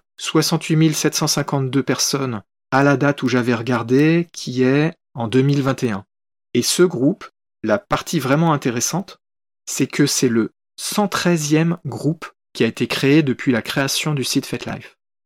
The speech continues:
Le cent treizième. Ça veut dire que le sujet est suffisamment intéressant pour qu'il ait fait partie des premiers groupes créés. Parce que cent treize groupes, c'est pas énorme comparé au nombre de groupes, euh,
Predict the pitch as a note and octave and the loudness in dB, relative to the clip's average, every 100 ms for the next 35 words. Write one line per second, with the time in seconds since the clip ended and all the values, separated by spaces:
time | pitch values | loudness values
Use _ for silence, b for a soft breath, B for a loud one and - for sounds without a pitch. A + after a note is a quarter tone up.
0 | - A2+ - E3+ - C#3 B2 G#2+ - - | -6 -4 -2 -2 0 -2 0 -4 -6 -14
1 | _ _ _ _ _ - B2+ C3+ D3 D#3 | _ _ _ _ _ -8 -2 0 2 2
2 | C#3 - C#3 C3 - A#2+ - D#3+ D3+ C#3+ | 0 -4 0 0 0 -2 -2 -2 0 0
3 | - - E3 F#3 E3+ E3 D3 C#3+ B2+ B2+ | -2 -6 -2 0 2 2 0 -2 -4 -2
4 | - D3 F3+ _ _ - B2 - C#3 C3+ | -4 -6 -8 _ _ -12 -8 0 2 4
5 | D#3 C#3+ - - D3 E3+ - - A#2+ - | 2 0 -4 -4 -2 -2 -4 -4 -4 0
6 | C#3+ C#3+ D3+ - D3 - B2+ G#2+ - _ | 0 2 0 0 -4 -2 -2 -2 -6 _
7 | A2 - A2 - C#3+ - C3 - C#3+ D3+ | -8 -4 -4 -2 -4 -2 -2 2 2 2
8 | _ _ _ - - - D3 C#3 C3 D3 | _ _ _ -10 -10 0 2 4 2 0
9 | D3 C#3 B2 A#2 B2+ A#2+ B2+ A#2 A#2 G#2+ | 0 -4 -2 2 2 2 0 -4 -6 -6
10 | A#2+ - G#2 | -8 -4 -4